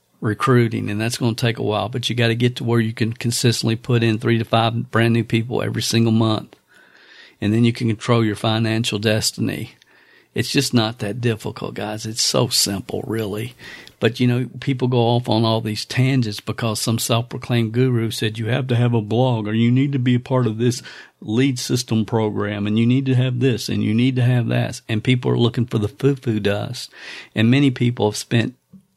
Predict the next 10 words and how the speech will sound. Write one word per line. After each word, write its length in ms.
months, 580
years 760
in 120
this 160
profession 840
looking 280
for 100
the 80
foo-foo 400
dust. 500